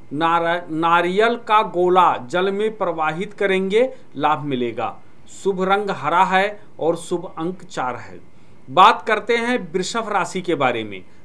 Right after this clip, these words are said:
वृषभ राशि वाले जातकों के घर में धार्मिक माहौल बनेगा, पारिवारिक जीवन सुखमय होगा। क्या करें उपाय जिससे दिन जाए बढ़िया? केले का पेड़ लगाएं। शुभ रंग सफ़ेद है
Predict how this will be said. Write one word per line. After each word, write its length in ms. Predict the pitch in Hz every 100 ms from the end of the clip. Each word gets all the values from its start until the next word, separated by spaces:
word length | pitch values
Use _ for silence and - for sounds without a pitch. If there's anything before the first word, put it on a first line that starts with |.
| -
वृषभ 360 | 151 160 226 214
राशि 380 | 196 180 - 208
वाले 340 | 196 180 190
जातकों 480 | 175 160 165 - 190
के 220 | 190 180
घर 240 | 135 139 156
में 340 | 175 196 208 - - 135
धार्मिक 580 | 143 165 175 196 220 202
माहौल 480 | 185 165 151 180 180
बनेगा, 640 | 175 196 214 220 233 - - - -
पारिवारिक 640 | 170 190 185 185 220 202
जीवन 400 | 165 185 208 220
सुखमय 520 | 214 - 175 170 185
होगा। 640 | 185 147 147 139 143 - - - - -
क्या 160 | 170
करें 280 | 175 170 180
उपाय 440 | 175 147 156 165
जिससे 360 | 170 160 - 143
दिन 260 | 127 143 143
जाए 220 | 147 160
बढ़िया? 540 | 165 160 185 214 233 - - -
केले 380 | 185 202 226 240
का 200 | 226 214
पेड़ 320 | 208 196 190
लगाएं। 500 | 170 131 117 104 92 - - -
शुभ 280 | - 175
रंग 240 | 180 185 185
सफ़ेद 540 | - 160 170 180 196
है 380 | 180 190 208